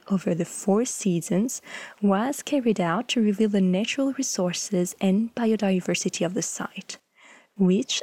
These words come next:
Atelier N D F intends to value in compliance with biological laws, seasons, and dynamics of living.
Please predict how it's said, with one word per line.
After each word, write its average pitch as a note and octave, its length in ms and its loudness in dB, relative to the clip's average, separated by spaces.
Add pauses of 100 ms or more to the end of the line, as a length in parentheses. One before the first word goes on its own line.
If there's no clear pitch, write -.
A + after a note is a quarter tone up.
(120)
Atelier B3+ 520 0
N G3+ 160 4
D F3+ 200 0
F F#3+ 340 -4
intends A3+ 520 2
to D4 140 -2
value F#3 400 2
in F3+ 120 2
compliance F3 760 0
with E3 300 -2 (100)
biological E3+ 760 2
laws, E3+ 440 0 (340)
seasons, G3 800 0 (320)
and A3+ 300 2
dynamics F#3 800 0
of F#3 200 0
living. E3+ 480 -2